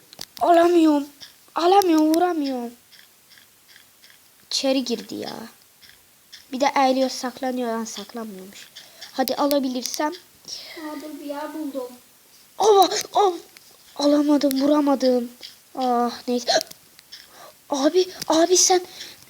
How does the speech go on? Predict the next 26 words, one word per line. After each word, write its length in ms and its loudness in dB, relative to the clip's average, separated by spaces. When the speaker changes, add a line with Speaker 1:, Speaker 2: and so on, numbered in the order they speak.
Speaker 1:
nasılsın 600 4
ha? 220 0
Nasılsın 520 2
sen? 260 2
Ben 180 -2
proyum, 440 2
haberin 420 4
yok 260 -4
mu 60 -16
senin? 300 -6
Ben 140 0
tüm 260 4
Hunger 380 -2
Games'lerin 580 0
prosuyum. 580 -2
Speaker 2:
Tabii, 180 -12
o 160 -12
yüzden 240 -8
Speaker 1:
Neyse. 100 -14
Speaker 2:
kaybettin 540 -16
sen 220 -18
de. 40 -14
Speaker 1:
Ama 360 -2
yani 640 0
o 220 2
zordu. 600 4